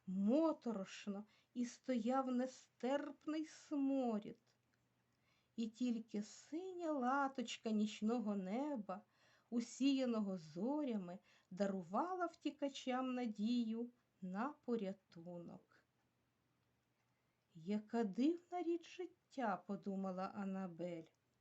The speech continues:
"Я ще вчора хотіла стати королевою цього міста, а сьогодні я його залишаю,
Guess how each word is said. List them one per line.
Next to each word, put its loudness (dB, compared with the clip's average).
"Я 0
ще -4
вчора -4
хотіла 2
стати -2
королевою 2
цього -6
міста, -2
а -6
сьогодні -4
я 0
його 0
залишаю, 0